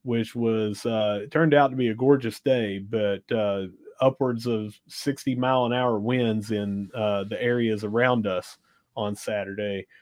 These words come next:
Uh, a windy game and going up against T-ball. So to get near four hundred people for that early of a game and going up against that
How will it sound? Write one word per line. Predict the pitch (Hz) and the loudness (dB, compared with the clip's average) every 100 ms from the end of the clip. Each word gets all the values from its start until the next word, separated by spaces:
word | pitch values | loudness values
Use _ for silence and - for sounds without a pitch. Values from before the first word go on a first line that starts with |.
| _ - | _ -6
Uh, | - 101 101 98 - | -2 -2 -2 -4 -6
a | 104 | -4
windy | 110 123 120 113 123 - 165 | 0 0 0 -2 -6 -16 -4
game | 123 120 117 117 110 - _ | 0 2 2 2 0 -4 _
and | 110 104 104 | -4 -2 0
going | 113 113 | 2 2
up | 107 | -2
against | 107 104 - | -4 -6 -4
T-ball. | 127 117 107 104 | -2 0 2 0
So | - 120 104 | 0 -2 0
to | 110 104 104 120 | 2 0 0 2
get | 123 151 - | 6 6 6
near | 123 127 139 143 | 0 6 8 6
four | - 143 131 | 6 4 4
hundred | 113 147 127 110 - | 6 4 4 0 4
people | 151 165 95 - _ _ _ _ _ _ - | 2 2 -4 -8 _ _ _ _ _ _ -2
for | 110 | 2
that | 120 131 - | 4 4 4
early | 131 135 135 | 4 6 4
of | 120 | 4
a | 110 | 0
game | 117 127 127 113 104 - _ _ | 0 0 0 -2 -4 -8 _ _
and | 127 110 107 101 98 98 _ _ - | -6 -4 -2 -4 -6 -10 _ _ -10
going | 127 123 120 | 0 2 2
up | 120 | 0
against | 107 120 113 - | -2 -4 -4 -4
that | 117 131 | -4 -4